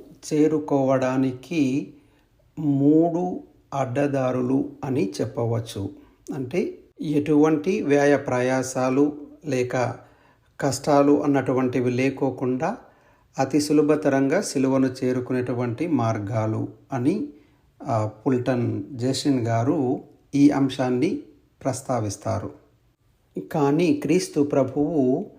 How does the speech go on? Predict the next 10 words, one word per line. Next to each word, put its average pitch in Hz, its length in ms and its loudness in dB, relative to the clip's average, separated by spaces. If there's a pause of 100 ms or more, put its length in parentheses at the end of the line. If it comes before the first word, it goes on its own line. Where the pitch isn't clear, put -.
(420)
ఈ 143 560 2
అడ్డదారులలోన 156 1200 4 (640)
ఆ 131 160 4
సిలువను 151 720 2 (160)
చేరుకోలేదు. 117 800 0 (280)
తను 147 500 2 (480)
ముఖ్యముగా 143 640 2 (140)
ఈ 135 260 4
శోధనలను 147 840 6
పరిశీలిస్తే 131 1200 0